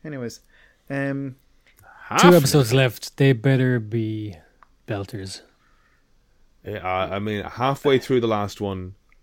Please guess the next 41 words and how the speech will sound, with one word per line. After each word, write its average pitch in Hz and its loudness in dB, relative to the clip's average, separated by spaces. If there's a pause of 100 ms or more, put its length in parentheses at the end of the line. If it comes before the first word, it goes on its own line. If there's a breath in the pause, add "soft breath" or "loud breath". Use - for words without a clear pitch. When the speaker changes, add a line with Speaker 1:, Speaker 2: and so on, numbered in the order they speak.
(100)
Speaker 2:
it's 107 -12
gonna 98 -4
be 92 -2
all 98 -4
about 92 -6
getting 92 -6
home 87 -10
for 92 -18
Christmas 90 -12
and 85 -12
just 85 -14
lots 85 -10
of - -20
Christmas - -16
music 80 -14
and 85 -12
everyone 80 -12
settling 78 -12
in 82 -14
with 73 -14
each 71 -18
other. - -18 (500)
So - -8
we 95 -2
have 92 -4
one 104 -4
and 101 -4
a 87 -6
half 85 -10
episodes 76 -14
left. - -18 (120)
Speaker 1:
I 156 0
think 120 -4
I'm, 139 -10
I 165 -4
like 131 -4
it. 104 -14 (140)
Anyways, 113 -10
I 117 -12
like 110 -12
this. - -14